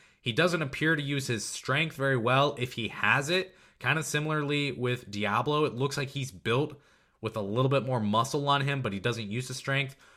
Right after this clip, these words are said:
O'Connell, if he even has any muscle on him, he does not use it. He plays below the rim as well in place of Diablo. So both of those players can be scored on.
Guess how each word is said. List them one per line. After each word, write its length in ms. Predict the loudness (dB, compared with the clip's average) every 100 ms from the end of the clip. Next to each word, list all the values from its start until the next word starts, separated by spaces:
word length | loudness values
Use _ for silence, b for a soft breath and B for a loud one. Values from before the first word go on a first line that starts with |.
| B
O'Connell, 640 | -6 -4 2 4 4 2 2
if 160 | -2 -2
he 80 | -2
even 260 | 0 -2
has 400 | 0 2 2 0
any 160 | 0 0
muscle 420 | 0 0 0 -2
on 240 | 2 0 2
him, 180 | 0 0
he 80 |
does 240 | 0 -2 0
not 240 | -4 -4
use 240 | -6 -2 0
it. 260 | 0 -2 B B B
He 200 | -2 -2
plays 340 | 0 0 0
below 300 | 0 2 2
the 100 | 2
rim 220 | 0 0
as 120 | -2
well 440 | 0 2 4 2 B B B B
in 440 | -4 -2 0 -2 -4
place 340 | -4 -4 -2
of 140 | -4 -2
Diablo. 720 | 0 2 2 2 4 2 -4 _ _ _ _ _ -20 -12 -2
So 420 | 2 4 2 -2 B B B
both 320 | -2 6 6 6
of 100 | 2
those 200 | 2 2
players 420 | 2 4 4 0
can 280 | -4 -4 -2
be 120 | -6
scored 440 | -6 -4 -2 -2
on. 160 | -2